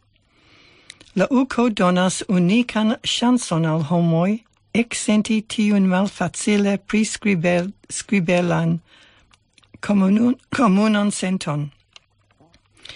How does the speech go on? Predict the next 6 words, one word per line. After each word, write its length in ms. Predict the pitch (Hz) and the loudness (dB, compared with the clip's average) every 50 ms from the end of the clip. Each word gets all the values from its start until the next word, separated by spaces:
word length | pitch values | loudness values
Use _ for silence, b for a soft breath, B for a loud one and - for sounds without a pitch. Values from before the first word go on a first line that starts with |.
| B B B | B B B
Etoson 640 | 185 175 - - - 226 226 - - 226 220 226 | -6 -6 -2 0 0 0 0 0 0 2 2 2
de 120 | 196 196 170 | 2 0 -4
komunaj 560 | - - 180 170 170 185 196 208 202 196 190 175 | -4 0 0 2 2 2 2 2 2 0 0 -2
valoroj 680 | 180 170 160 156 - 196 208 202 202 202 208 214 208 - B B B B B B B B B | -2 -2 -2 0 0 0 0 0 0 0 0 0 -2 -4 B B B B B B B B B
kaj 180 | - 170 165 | -2 0 0
humanismo. 880 | 147 - 185 180 180 180 175 175 175 175 - - - 165 160 156 165 | 2 2 2 2 4 4 2 2 0 -2 -2 -4 -4 -4 -4 -4 -6